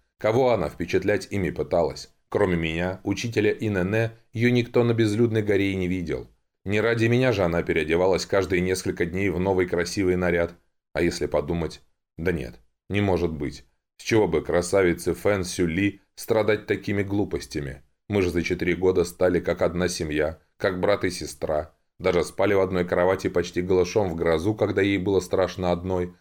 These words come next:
Она даже если обычный ночной дождь накрапывал, пыталась меня к себе в кровать затащить.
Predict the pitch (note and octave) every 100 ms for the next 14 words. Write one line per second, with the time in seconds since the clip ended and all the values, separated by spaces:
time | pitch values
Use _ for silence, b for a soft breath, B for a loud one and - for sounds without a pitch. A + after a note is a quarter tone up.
0 | B _ G#2+ A#2 B2 A#2 A#2+ A2 A2+ A2+
1 | B2+ A#2+ A#2 A2+ G#2+ B2 A2 A#2+ G#2+ G#2
2 | F2+ - B2 A#2+ G#2+ G#2+ b b - B2+
3 | C3+ B2 B2 A#2+ A2+ - G#2+ G#2 - G2+
4 | G2 E2 D2+ C#2 C2+ - B1+ -